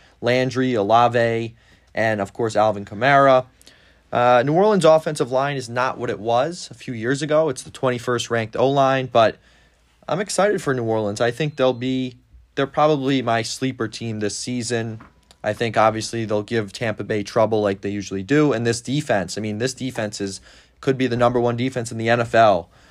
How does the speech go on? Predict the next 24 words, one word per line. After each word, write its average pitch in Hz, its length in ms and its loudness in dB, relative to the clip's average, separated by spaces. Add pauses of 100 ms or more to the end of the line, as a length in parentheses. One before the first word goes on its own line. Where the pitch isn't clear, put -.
(180)
with 113 200 -2
Cameron 117 380 -2
Jordan 120 360 2
and 110 120 -4
Marcus 110 360 -2
Davenport 110 640 -2
up 104 140 -2
front. 123 440 0 (460)
Uh, 104 420 2
at 107 120 -2
linebacker, 117 520 4
you 113 140 -2
have 104 140 -2
Demario 104 460 -2
Davis, 127 480 2
one 107 100 -8
of 101 40 -8
the 101 60 -8
best 104 220 -4
linebackers 113 640 -4
in 101 100 -10
the 95 60 -10
league. 127 480 -4 (640)
And 110 560 -2